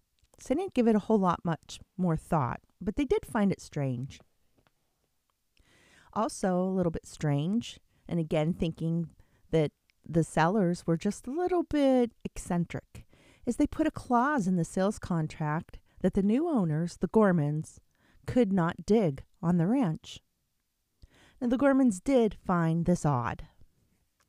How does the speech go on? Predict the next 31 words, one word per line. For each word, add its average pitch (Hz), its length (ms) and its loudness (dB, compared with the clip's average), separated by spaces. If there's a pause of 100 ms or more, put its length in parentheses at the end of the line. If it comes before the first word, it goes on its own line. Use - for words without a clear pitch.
(420)
But, 208 420 0 (720)
again, 233 540 0
they 233 100 0
just 262 260 -6
thought 226 300 -2
that 190 140 -8
the 180 60 -6
former 202 540 -2
owners 190 640 -4 (500)
were 180 140 0
eccentric. - 640 -4 (640)
So 214 480 4
they 202 140 2
really 247 280 2
wanted 247 300 2
the 233 100 2
ranch. 240 640 0 (280)
They 240 80 2
didn't 247 180 4
think 233 160 2
it 247 40 0
was 226 100 2
a 240 60 2
big 196 260 -2
deal. 247 520 4 (360)
Seems 254 220 2
a 226 40 0
little 226 180 0
crazy. 285 800 0
So, 196 400 0
yeah, 208 300 0